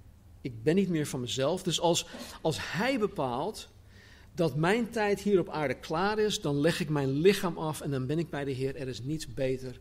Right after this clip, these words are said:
dan dat. Had ik vorige week ook gezegd. Maar aan de andere kant is mijn lichaam Gods eigendom. Mijn lichaam is Gods eigendom.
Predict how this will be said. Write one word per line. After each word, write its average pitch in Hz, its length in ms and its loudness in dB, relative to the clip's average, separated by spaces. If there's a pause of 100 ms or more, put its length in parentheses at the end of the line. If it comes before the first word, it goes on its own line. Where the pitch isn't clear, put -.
(120)
dan 113 200 -12
dat. - 320 -14 (1120)
Had - 140 -14
ik - 60 -12
vorige 147 320 -4
week 131 160 -6
ook 147 140 -2
gezegd. 107 500 -14 (680)
Maar 165 160 0
aan 185 120 6
de 170 80 2
andere 254 360 0
kant 117 480 -6 (1040)
is 180 180 6
mijn 156 200 0
lichaam 160 640 -2 (120)
Gods - 560 -4
eigendom. 160 640 -4 (2250)
Mijn 165 260 6
lichaam 185 440 2
is - 180 2
Gods 196 320 -2
eigendom. 160 640 -2